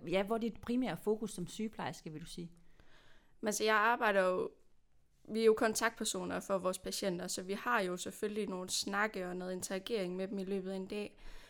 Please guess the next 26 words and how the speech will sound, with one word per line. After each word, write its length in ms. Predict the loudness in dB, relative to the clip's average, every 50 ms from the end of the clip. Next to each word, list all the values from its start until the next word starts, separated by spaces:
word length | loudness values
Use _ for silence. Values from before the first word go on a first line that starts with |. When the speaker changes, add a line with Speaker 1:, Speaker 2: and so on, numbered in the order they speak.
| -20 -20 -10 -6
Speaker 2:
Men 180 | -4 -2 2
jeg 160 | 4 4 4 4
kan 100 | 4 2
også 160 | 2 2 2 0
sagtens 400 | 0 0 -2 -2 -4 -4 -2 -4
skal 380 | -4 -2 0 2 2 2 0 -2 -4 -8
have 200 | -2 0 2 2
nogle 220 | 2 2 0 0
forskellige 440 | -2 -2 -2 0 0 2 2 2 2
arbejdsgange 680 | 2 2 2 2 2 0 -2 -4 -4 -4 -2 -2 -4 -4
for 140 | -4 -4 -2
nogle 200 | -2 0 0 0
andre 240 | 2 2 2 0
patienter, 540 | 0 -2 -4 -2 -2 0 -2 -2 -2 -4 -6
fordi 240 | -6 -6 -8 -6 -6
vi 220 | -6 -4 -4 -4
jo 200 | -2 -2 -4 -4 -6 -12 -20 -20 -20 -6 -4
er 60 | -4
forskellige 520 | -2 -2 -4 -4 -2 -2 0 0 0 -2 -2
faggrupper, 500 | -2 -2 -2 -2 -2 -2 -6 -8 -6 -4
og 140 | -4 -2 -2
vi 40 | -2
har 140 | 0 0 0
nogle 180 | 0 -2 -2 -4
forskellige 460 | -4 -4 -2 -2 -2 0 0 -2 -4
kompetencer. 720 | -4 -8 -8 -8 -8 -6 -6 -6 -6 -6 -6 -6 -8